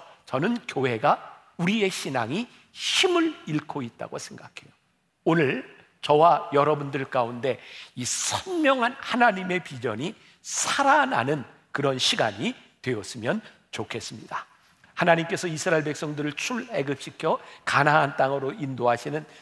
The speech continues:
그 과정 가운데서 이스라엘 사람들은 그 땅을 차지하는 것,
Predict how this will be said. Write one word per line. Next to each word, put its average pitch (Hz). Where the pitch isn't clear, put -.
그 269
과정 127
가운데서 120
이스라엘 285
사람들은 214
그 -
땅을 214
차지하는 165
것, 180